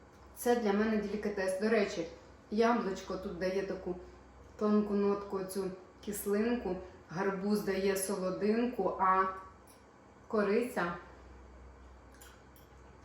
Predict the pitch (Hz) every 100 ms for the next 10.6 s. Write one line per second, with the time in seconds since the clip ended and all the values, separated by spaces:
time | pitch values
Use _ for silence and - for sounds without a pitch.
0 | - 180 185 180 160 - 160 175 - 165
1 | - - - - - - 202 185 170 165
2 | - 170 165 196 226 247 196 - 202 190
3 | 190 - - - - - 196 208 196 185
4 | 180 196 190 196 180 175 226 285 339 247
5 | 220 214 214 208 202 196 214 233 269 294
6 | 269 220 254 262 269 302 285 - 294 214
7 | 185 185 185 - - - - - - -
8 | - - - - 214 220 220 226 220 214
9 | 190 185 175 185 226 226 190 185 190 180
10 | - 196 180 156 151 151